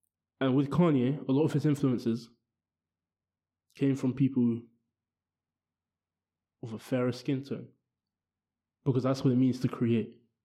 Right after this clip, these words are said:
These, these are the guys who built the world. Do you know what I mean? They, they built, they built, they built the, what's it called?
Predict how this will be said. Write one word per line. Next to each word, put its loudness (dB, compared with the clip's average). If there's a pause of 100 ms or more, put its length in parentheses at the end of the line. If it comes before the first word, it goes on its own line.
(1200)
These, -2
these 0
are -2
the -2
guys 0
who -6
built -2
the -2
world. -2 (760)
Do -4
you 2
know 2
what 2
I 2
mean? -2 (200)
They, -10
they 2
built, -2
they 0
built, 0 (520)
they -4
built -2
the, -2
what's -2
it -12
called? -10